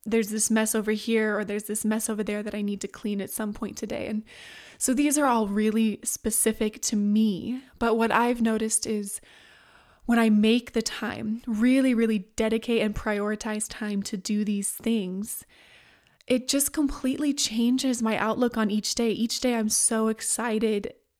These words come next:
to begin, because I know that no matter what happens throughout the day, I'm at least gonna start the day for me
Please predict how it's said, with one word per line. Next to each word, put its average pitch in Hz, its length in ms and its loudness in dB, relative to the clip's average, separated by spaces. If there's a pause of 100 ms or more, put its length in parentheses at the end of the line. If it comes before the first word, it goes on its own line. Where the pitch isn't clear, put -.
to - 160 2
begin, 233 540 4
because 233 300 0
I 247 140 2
know 254 320 6
that 220 300 -2 (440)
no 240 140 4
matter 247 240 6
what 254 160 4
happens 240 400 2
throughout 226 320 0
the 226 80 0
day, 220 160 2
I'm 220 140 2
at 214 80 0
least 269 260 0
gonna 214 160 0
start 214 380 -2
the 220 80 0
day 202 240 -2
for 220 180 -4
me 214 360 2